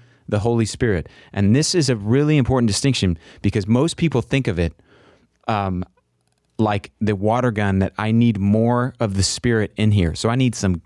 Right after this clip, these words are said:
good worship jams. I need to have a really good quiet time.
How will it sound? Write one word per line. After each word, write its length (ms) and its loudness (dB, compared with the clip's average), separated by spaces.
good 140 0
worship 440 0
jams. 480 0
I 100 -2
need 140 2
to 80 2
have 200 -2
a 200 -2
really 380 0
good 220 -2
quiet 420 -2
time. 420 2